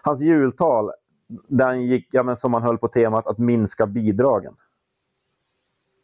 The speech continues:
Det tyckte han var en fin grej. Och sen så frågar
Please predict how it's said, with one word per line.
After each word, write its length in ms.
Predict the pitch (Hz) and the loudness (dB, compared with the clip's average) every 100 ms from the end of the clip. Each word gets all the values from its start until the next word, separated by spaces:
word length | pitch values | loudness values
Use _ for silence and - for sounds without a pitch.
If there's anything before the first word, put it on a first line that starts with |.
| _ _ _ _ _ _ _ _ _ _ _ _ _ _ _ _ _ _ _ _ _ _ _ _ _ _ _ _ _ _ | _ _ _ _ _ _ _ _ _ _ _ _ _ _ _ _ _ _ _ _ _ _ _ _ _ _ _ _ _ _
Det 80 | 127 | -2
tyckte 280 | 113 117 - | -2 0 0
han 120 | 92 | 0
var 80 | 90 | -2
en 60 | 87 | -4
fin 280 | 98 87 82 | -2 -2 0
grej. 280 | 78 - - _ _ _ _ _ _ _ _ _ _ _ - - | -2 -2 -14 _ _ _ _ _ _ _ _ _ _ _ -20 -10
Och 100 | - | -2
sen 120 | 117 143 | 0 0
så 100 | 156 | 0
frågar 420 | 175 165 131 | 2 2 2